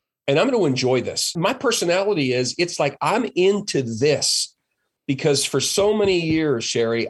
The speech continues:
I lived my life. It was always what was next, what was next, what was next.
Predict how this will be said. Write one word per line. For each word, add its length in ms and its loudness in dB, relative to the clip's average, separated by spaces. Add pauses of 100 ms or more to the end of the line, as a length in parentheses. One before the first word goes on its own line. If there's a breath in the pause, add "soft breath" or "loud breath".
I 160 0
lived 400 0
my 180 0
life. 400 0
It 80 -4
was 160 -4
always 320 0
what 180 2
was 160 -2
next, 360 -2
what 180 0
was 160 -2
next, 300 -2
what 160 2
was 160 -4
next. 420 0